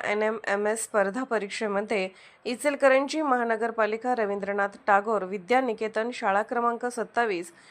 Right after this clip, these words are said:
या प्रशालेच्या एकूण पंचवीस विद्यार्थ्यांनी यश संपादन केलं. पंधरा विद्यार्थी गुणवत्ता यादीत आले व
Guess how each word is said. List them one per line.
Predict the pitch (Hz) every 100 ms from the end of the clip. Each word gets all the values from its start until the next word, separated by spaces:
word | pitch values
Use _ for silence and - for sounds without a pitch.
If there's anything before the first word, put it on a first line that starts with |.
| - -
या | 240
प्रशालेच्या | 254 262 262 277 269 262 262 277
एकूण | 233 233 233
पंचवीस | 233 214 202 208 240 214
विद्यार्थ्यांनी | 196 165 220 226 208 220 202
यश | 202
संपादन | - 202 190 190 190 190
केलं. | 185 180 175 - - - - - - -
पंधरा | 247 240 262
विद्यार्थी | 285 247 269 262 277
गुणवत्ता | 240 226 226 226 226
यादीत | 214 185 220 220
आले | 214
व | 220